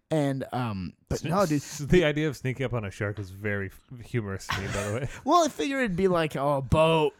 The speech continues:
Speaker 1: boat," <laughs> and then he'd be like, "I'm gonna stab you in the ass, shark."
Speaker 2: Gotcha.
Speaker 1: Um, dude, but, like, when he's in that cage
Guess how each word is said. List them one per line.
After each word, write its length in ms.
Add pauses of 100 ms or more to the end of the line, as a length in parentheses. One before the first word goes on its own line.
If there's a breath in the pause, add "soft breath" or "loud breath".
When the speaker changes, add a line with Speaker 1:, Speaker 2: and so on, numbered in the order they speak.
Speaker 1:
boat," 600
<laughs> 40
and 240
then 140
he'd 100 (100)
be 60
like, 160
"I'm 80
gonna 40
stab 380
you 80
in 80
the 160
ass, 220
shark." 420
Speaker 2:
Gotcha. 480 (460 loud breath)
Speaker 1:
Um, 580 (960)
dude, 300
but, 140
like, 300 (200)
when 200
he's 220
in 100
that 140 (120)
cage 680